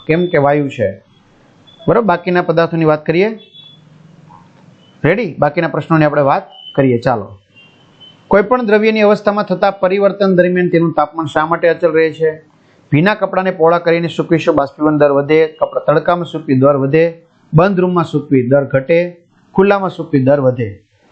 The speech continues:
વૈજ્ઞાનિક સમજૂતી આપો. ઉનાળામાં સુતરાઉ કપડાં પહેરવા વધુ હિતાવહ છે. આપણે અત્તરની સુગંધ ઘણા લાંબા અંતર સુધી આવે છે.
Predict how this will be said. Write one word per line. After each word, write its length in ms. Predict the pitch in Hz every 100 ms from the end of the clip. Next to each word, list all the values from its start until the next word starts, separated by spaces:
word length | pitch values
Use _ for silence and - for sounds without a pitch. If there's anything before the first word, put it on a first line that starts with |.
| _ _ _ _ -
વૈજ્ઞાનિક 400 | 156 185 214 214
સમજૂતી 460 | 196 196 208 190
આપો. 180 | 208 196 196
ઉનાળામાં 380 | 185 190 190 175
સુતરાઉ 260 | 170 175 180
કપડાં 260 | 175 175 170
પહેરવા 280 | 165 165 151
વધુ 200 | 139 160
હિતાવહ 400 | 170 175 170 170
છે. 220 | 165 165 165 165 _ _ _
આપણે 280 | - 151 170
અત્તરની 300 | 151 147 180
સુગંધ 380 | 180 160 156 160
ઘણા 200 | 139 147
લાંબા 300 | 143 143 156
અંતર 260 | 151 151 156
સુધી 260 | 131 139
આવે 240 | 135 135 156
છે. 200 | 156